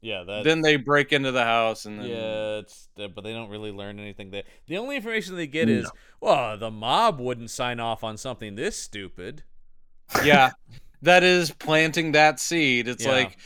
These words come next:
Speaker 2: "Boy, that seems like a really risky, stupid thing for the organized crime."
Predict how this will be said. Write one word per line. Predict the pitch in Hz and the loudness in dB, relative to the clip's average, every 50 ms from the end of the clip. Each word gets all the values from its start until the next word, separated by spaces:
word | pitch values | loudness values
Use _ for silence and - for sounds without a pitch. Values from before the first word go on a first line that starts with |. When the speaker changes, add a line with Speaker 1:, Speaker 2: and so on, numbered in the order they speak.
| - - _ - - | -20 -20 _ -4 2
Speaker 2:
"Boy, | 190 220 226 202 | 4 6 6 6
that | 208 226 - | 6 4 2
seems | - 226 220 202 170 | 0 -2 -2 -2 0
like | 180 175 156 - | -2 -2 0 0
a | 139 131 | -2 0
really | 127 143 151 151 147 143 135 | 0 2 2 4 4 2 2
risky, | 123 117 131 139 135 - - 127 120 | 0 0 -2 -2 -4 -4 -6 -6 -6
stupid | 113 - - - 139 139 127 127 123 98 | -6 -6 -4 -4 -4 -4 -4 -6 -8 -6
thing | - 131 135 131 127 120 | -4 -2 -2 -2 -2 -4
for | - - 120 117 | -6 -6 -6 -4
the | 117 117 | -4 -2
organized | 120 131 131 120 127 120 117 117 113 - - | -2 -2 -2 -2 -4 -4 -4 -4 -6 -6 -4
crime." | - 131 135 131 123 120 113 | -4 -2 -2 -2 -4 -4 -8